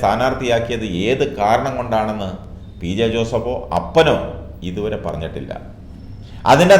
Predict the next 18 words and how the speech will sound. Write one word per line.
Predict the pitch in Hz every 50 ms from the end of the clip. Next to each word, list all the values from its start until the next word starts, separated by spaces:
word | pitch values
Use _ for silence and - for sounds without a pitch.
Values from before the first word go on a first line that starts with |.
| 175
നന്ദി | 156 156 180 196 185 190
സൂചകമായിട്ട് | 185 175 175 170 165 170 170 160 156 156 151 156 151 143
മാത്രമല്ല, | 135 127 127 123 123 117 123 120 110 120
കെ | 113 120 131 143
എം | 147 143
മാണി | 139 135 135 131 127 123 113 - - -
പി | - 104 113 117
ടി | 143 147 - 151
ചാക്കോയുടെ | 127 123 - 131 127 123 120 113 107
മകനെ | 104 110 113 120 117 117 - - -
കൂടെ | - 104 117 127 120 110
നിർത്തിയപ്പോൾ | 95 - 107 101 90 - 95 90 - - - - - - - - - - - - - 110
എന്നാൽ | 135 156 160 151 143
ഇതുകൂടി | 143 185 190 214 226 233 226
ഇരിക്കട്ടെ | 185 170 170 165 165 165 160 156 151 151 147
എന്ന് | 143 131 123 120
പറഞ്ഞാണ് | 113 113 113 107 101 104 107 107 - - - -
അപ്പൻ്റെ | - 127 127 123 120